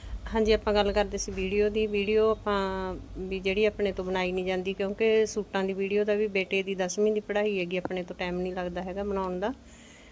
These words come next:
ਤੇ ਇਸ ਕਰਕੇ ਮੈਂ ਆਪ ਘੱਟ ਕੈਮਰਾ ਚਲਾਉਣੀ ਹੈ, ਮੈਨੂੰ ਉਹ ਚਲਾਉਣ ਵੀ ਨਹੀਂ ਦਿੰਦਾ ਬੇਟਾ, ਕਹਿ ਦਿੰਦਾ, "ਤੁਹਾਡੇ ਤੋਂ ਮੰਮਾ ਸਹੀ ਨਹੀਂ ਬਣਨੀ ਵੀਡੀਓ।" ਤੇ ਅੱਜ ਆਪਾਂ ਕੋਸ਼ਿਸ਼ ਕਰਦੇ ਹਾਂ ਜਿੱਦਾਂ ਦੀ ਵੀ ਵੀਡੀਓ ਬਣੀ ਮੈਂ ਤੁਹਾਨੂੰ ਦਿਖਾਉਣੀ ਹੈ। ਤੇ ਹੁਣ ਮੈਂ ਮਿਰਚਾਂ ਧੋ ਕੇ ਤੁਹਾਨੂੰ ਦਿਖਾਉਣੀ ਹੈ ਵੀ ਵਿੱਚੋਂ ਕੀ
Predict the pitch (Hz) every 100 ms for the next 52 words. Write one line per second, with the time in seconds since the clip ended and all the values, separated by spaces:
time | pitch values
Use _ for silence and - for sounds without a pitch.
0 | - - 196 190 202 208 - 208 208 214
1 | 208 202 202 - 196 202 202 196 196 202
2 | 185 202 196 185 185 180 190 185 190 190
3 | 196 190 196 208 208 - 202 190 185 208
4 | 214 196 180 180 180 180 190 196 185 196
5 | 202 196 202 196 185 180 202 196 180 190
6 | 196 175 175 170 185 208 233 - - -
7 | - - 208 214 214 208 214 208 208 -
8 | 208 202 202 202 202 202 220 214 208 220
9 | 208 202 196 190 208 208 190 185 185 202
10 | 240 - - - - - 202 208 208 202
11 | 202 202 196 202 196 202 208 226 220 208
12 | 202 196 - 214 214 185 190 185 190 196
13 | 202 190 - 196 196 196 202